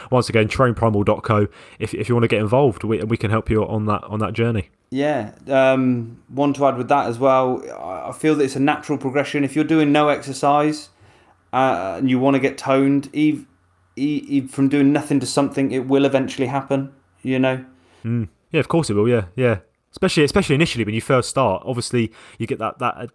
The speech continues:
Speaker 1: that in the early days, it's like the honeymoon period, isn't it? Is that, it is the honeymoon period, isn't it?
Speaker 2: Hundred percent, yeah, hundred percent.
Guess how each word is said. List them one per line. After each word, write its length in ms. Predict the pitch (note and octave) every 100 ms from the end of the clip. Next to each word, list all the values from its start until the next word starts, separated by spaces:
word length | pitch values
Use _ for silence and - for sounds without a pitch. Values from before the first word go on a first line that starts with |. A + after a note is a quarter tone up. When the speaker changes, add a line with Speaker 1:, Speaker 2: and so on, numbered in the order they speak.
| -
Speaker 1:
that 160 | A#2+
in 60 | C3
the 120 | C3+ -
early 220 | C#3+ B2+
days, 380 | C3 B2+ A2 F#2+
it's 140 | A2
like 160 | A#2+ G#2
the 200 | A2 G#2+ - - - - -
honeymoon 340 | F#3 D3+ C3
period, 300 | C3 A#2+ B2+
isn't 100 | C#3+
it? 40 | A#2+
Is 60 |
that, 180 | D3+ A#2
it 80 | F3
is 100 | E3
the 60 |
honeymoon 360 | C3+ E3 C3 A2+
period, 240 | B2 A2 C#3+
isn't 100 | B2
it? 120 | -
Speaker 2:
Hundred 320 | - - D3
percent, 260 | C#3 C#3 A#2
yeah, 160 | A#2+ A2
hundred 200 | C3 A#2+
percent. 320 | - A2+